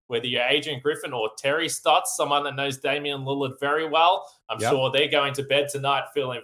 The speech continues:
Speaker 1: very happy about the prospects of this Milwaukee offense.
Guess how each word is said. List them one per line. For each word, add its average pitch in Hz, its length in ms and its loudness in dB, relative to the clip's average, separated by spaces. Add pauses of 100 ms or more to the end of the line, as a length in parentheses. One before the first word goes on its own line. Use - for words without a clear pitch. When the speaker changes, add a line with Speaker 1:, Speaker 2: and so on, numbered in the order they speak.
(100)
Speaker 1:
very 160 340 2
happy 170 340 2
about 147 260 2
the 139 80 -4
prospects 143 580 -2
of 135 100 -6
this 135 180 -10
Milwaukee 123 420 -4
offense. - 540 -6